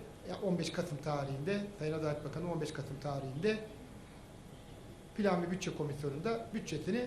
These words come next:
sunacak. Adalet Bakanlığı bütçesi sunulmadan önce ben bazı konularda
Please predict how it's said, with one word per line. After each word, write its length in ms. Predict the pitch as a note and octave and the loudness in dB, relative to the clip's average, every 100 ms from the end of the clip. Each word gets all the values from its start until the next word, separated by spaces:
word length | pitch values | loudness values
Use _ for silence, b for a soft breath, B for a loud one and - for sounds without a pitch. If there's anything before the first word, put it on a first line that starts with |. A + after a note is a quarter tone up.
| - | 2
sunacak. 300 | G#3 F#3 D3 - - B B - | 6 6 6 0 -6 B B -4
Adalet 300 | G#3 A#3 A#3 | 4 6 6
Bakanlığı 400 | A3 - F3+ E3+ | 4 6 4 4
bütçesi 360 | F3 F3+ F3 - | 2 2 2 2
sunulmadan 460 | - F#3 E3 D3+ C#3 | 4 6 6 4 2
önce 240 | C3+ E3+ G#3 - | 2 2 2 4
ben 220 | F#3 G3 B B - - | 4 2 B B -6 4
bazı 280 | G#3+ F#3 - | 6 8 4
konularda 640 | D#3 D3+ C#3+ D3+ G#3 | 2 2 2 4 2